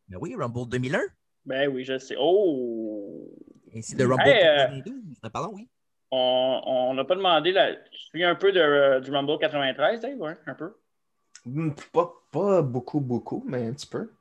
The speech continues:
Speaker 2: Et T J, t'avais donné combien, toi ? Six point cinq ?
Speaker 1: Ouais, je pense.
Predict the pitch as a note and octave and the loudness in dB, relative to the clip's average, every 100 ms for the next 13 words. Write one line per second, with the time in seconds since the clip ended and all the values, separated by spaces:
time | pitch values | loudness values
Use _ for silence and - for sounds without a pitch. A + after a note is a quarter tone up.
0 | _ _ _ _ _ _ _ D3 - - | _ _ _ _ _ _ _ -8 -8 -4
1 | C#3+ D3+ F#3 C#3+ C3 C#3+ C#3+ C#3 F3+ G#3+ | -2 0 0 0 0 -2 -2 -4 -4 -8
2 | G#3 G3+ G3+ - F#3+ G3 G3 G3 F#3+ A3 | -8 -10 -14 -8 -6 -4 -6 -10 -8 -6
3 | D#4+ D#4+ _ _ _ _ _ _ _ _ | -8 -10 _ _ _ _ _ _ _ _
4 | _ _ A#2 B2 - A#2+ D3 - | _ _ -8 -8 -8 -10 -10 -14